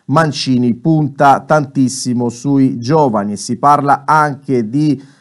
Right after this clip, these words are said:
eh, Milan, il Milan stile Liverpool, il potente uomo d'affari che ha portato il calcio negli Stati Uniti,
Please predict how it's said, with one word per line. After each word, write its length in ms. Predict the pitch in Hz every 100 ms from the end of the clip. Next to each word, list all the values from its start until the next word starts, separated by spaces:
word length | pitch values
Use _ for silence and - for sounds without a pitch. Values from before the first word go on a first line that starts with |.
| -
eh, 320 | 120 123 120
Milan, 600 | 120 151 180 175 156 135 123
il 140 | 120
Milan 540 | 143 165 147 131 127 117
stile 440 | - 156 160 139
Liverpool, 760 | 131 175 180 156 131 139 139 123
il 80 | 120
potente 480 | 127 123 156 143
uomo 280 | 131 147 151
d'affari 540 | 135 131 - 151 135 113
che 80 |
ha 80 | 123
portato 460 | - 120 135 151 135
il 80 | 127
calcio 320 | 151 147 127
negli 200 | 123 120
Stati 320 | - 160 160
Uniti, 460 | 131 151 139 131